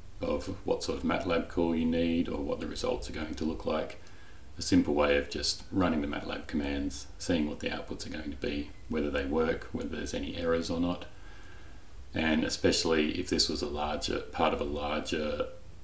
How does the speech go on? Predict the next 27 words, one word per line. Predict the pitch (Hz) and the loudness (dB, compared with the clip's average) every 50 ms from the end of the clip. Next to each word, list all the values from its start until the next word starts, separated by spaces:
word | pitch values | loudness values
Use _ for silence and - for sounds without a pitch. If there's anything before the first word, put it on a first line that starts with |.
| - - - - | -12 -12 -12 -6
say, | - - - - - | -4 -2 0 0 0
state | - - - - - - - - | 0 0 0 2 2 2 2 0
machine | - 76 - - 78 76 73 76 76 73 | 0 0 2 2 2 2 2 2 2 0
or | 73 69 | 0 -2
activity | 67 65 - - - 76 - 78 | -4 -4 0 2 2 2 2 2
diagrams | 76 - 82 76 73 73 - - 76 73 73 73 73 73 - - - - - - - - - - - - - - - - - - - - | 2 2 2 2 2 0 0 -2 -2 -2 -4 -4 -4 -4 -4 -6 -6 -8 -10 -10 -10 -12 -12 -12 -12 -12 -12 -12 -12 -12 -12 -12 -10 -8
with | - - 78 | -6 -4 4
lots | 82 82 - - - | 6 6 6 6 4
of | - - | -2 -2
components, | - 69 - 78 73 73 73 73 76 76 - | -2 0 2 2 2 2 2 2 0 -2 -2
and | 71 73 | -2 -2
you | 73 | -2
don't | 67 80 78 76 69 78 | -2 0 -2 -2 -2 -4
want | 76 73 73 - | -6 -6 -6 -4
to | - | -4
simulate | - - 80 76 76 73 71 71 69 69 - - | -2 0 0 0 0 0 -2 -4 -6 -8 -8 -6
the | - | -4
whole | - - 78 73 - | -2 0 0 0 0
thing | - - - 73 73 | -2 -4 -4 -4 -4
every | 73 73 - - | -4 -4 -4 -6
time | - - - 76 76 73 69 69 71 - - - - - - | -6 -4 -2 -2 0 0 -2 -4 -6 -8 -10 -12 -12 -12 -8
to | - - - 73 - - - - - - - - - - | -6 -6 -6 -6 -6 -8 -10 -10 -12 -12 -12 -12 -10 -6
try | - - 82 - | -2 0 0 0
and | - - - | 0 0 -2
fix | - - - - - - - - - - - | -4 -4 -2 -2 -2 -2 -2 -6 -10 -6 0
the | - - 73 80 | 2 2 4 4
issue | - - - 104 101 104 104 | 2 4 4 4 4 4 2